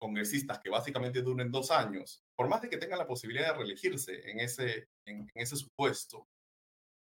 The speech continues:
en un contexto como el peruano, donde es muy difícil reelegirte, lo que vas a tener es congresistas de dos años.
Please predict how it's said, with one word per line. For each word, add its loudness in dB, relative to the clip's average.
en 6
un 2
contexto 4
como 4
el 2
peruano, 6
donde 2
es 0
muy 0
difícil -4
reelegirte, 0
lo -2
que 0
vas 0
a -2
tener -2
es -2
congresistas 0
de 6
dos 8
años. -2